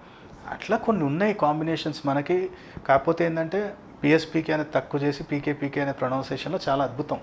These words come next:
మనం, నేను ఇంతకుముందు కూడా వీడియోలు చెప్పాను కదా, టూ డిజిట్స్లో వన్ నెంబర్ అనేది అథారిటీ ఇస్తుంది. చంద్రుడు రవి కలిసినప్పుడు నీకు అధికారాన్ని ఇస్తారు, మంచి వాణి వాక్చాతుర్యాన్ని ఇస్తారు. So పవన్ కళ్యాణ్ గారు కూడా చూడండి, అపోజిషన్ పార్టీ వాళ్ళు పీకే, పీకే, పీకే అని పిలవటం వాళ్ళే ఈయనకు ఆ ఆశీర్వాదం ఇచ్చారు.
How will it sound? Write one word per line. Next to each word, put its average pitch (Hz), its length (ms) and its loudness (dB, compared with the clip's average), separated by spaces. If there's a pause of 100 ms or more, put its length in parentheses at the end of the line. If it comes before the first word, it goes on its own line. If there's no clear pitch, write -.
(180)
మనం, 127 420 -2
నేను 131 120 0
ఇంతకుముందు 151 360 0
కూడా 151 140 6
వీడియోలు 143 260 2
చెప్పాను 139 320 0
కదా, 113 180 0 (420)
టూ 151 100 8
డిజిట్స్లో 151 420 2
వన్ 143 200 2
నెంబర్ 147 220 0
అనేది 147 240 2
అథారిటీ 151 420 2
ఇస్తుంది. 110 360 -2 (180)
చంద్రుడు 147 440 4
రవి 143 240 4
కలిసినప్పుడు 143 580 0 (300)
నీకు 131 160 2
అధికారాన్ని 143 500 4
ఇస్తారు, 156 260 -2
మంచి 139 280 -2
వాణి 123 340 0
వాక్చాతుర్యాన్ని 135 720 0
ఇస్తారు. - 280 -6 (380)
So 123 60 -10
పవన్ 131 260 0
కళ్యాణ్ 156 280 4
గారు 151 160 0
కూడా 147 140 4
చూడండి, 139 280 0 (440)
అపోజిషన్ 143 520 0
పార్టీ 143 220 2
వాళ్ళు 139 180 2
పీకే, 143 280 0
పీకే, 143 280 -2
పీకే 139 240 -2
అని 139 120 -2
పిలవటం 135 340 -2
వాళ్ళే 147 340 4
ఈయనకు 143 420 2
ఆ 123 60 8
ఆశీర్వాదం 135 420 2
ఇచ్చారు. 123 320 -6